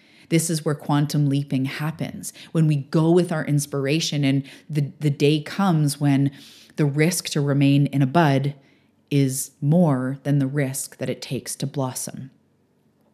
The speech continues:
That's a beautiful quote, Ananis Nin. One day, the risk to remain tight in a bud was so much greater than the risk that it took to blossom.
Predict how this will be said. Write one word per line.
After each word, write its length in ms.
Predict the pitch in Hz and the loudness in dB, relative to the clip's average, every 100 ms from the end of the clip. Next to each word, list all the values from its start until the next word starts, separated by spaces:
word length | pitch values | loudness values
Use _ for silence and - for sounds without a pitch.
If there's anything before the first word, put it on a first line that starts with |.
| _ - | _ -10
That's 160 | 143 | -8
a 40 | 131 | -6
beautiful 380 | 135 127 - | -6 -8 -8
quote, 500 | 120 - 113 65 - - | -12 -8 -8 -8 -14 -8
Ananis 460 | 135 127 - - - | -6 -4 -6 -10 -8
Nin. 340 | 131 139 - - - - _ _ _ _ _ _ | -8 -8 -12 -16 -20 -20 _ _ _ _ _ _
One 360 | 143 139 147 147 | 0 2 4 4
day, 460 | 143 131 131 - - | 2 2 -2 -6 -4
the 140 | 139 | -4
risk 640 | 131 139 139 147 - - | -2 0 0 0 -6 -12
to 120 | - 147 | -8 -4
remain 440 | 139 143 143 143 | 0 2 2 2
tight 280 | - 143 147 | -2 -2 0
in 100 | 151 | 0
a 40 | |
bud 560 | 139 143 135 127 151 151 _ _ _ | 0 -2 -2 -4 -8 -12 _ _ _
was 140 | - 147 | -4 -4
so 340 | - 156 147 | -2 0 2
much 400 | 156 143 139 - | 4 2 0 -8
greater 540 | - 143 170 156 131 127 | -4 0 2 2 0 -2
than 140 | 143 143 | 0 0
the 80 | |
risk 360 | 131 139 139 - | 0 -2 -4 -4
that 100 | 139 | -8
it 100 | - | -8
took 200 | - 143 | -10 -8
to 100 | - | -8
blossom. 680 | 131 131 131 - - - | -8 -8 -8 -12 -14 -16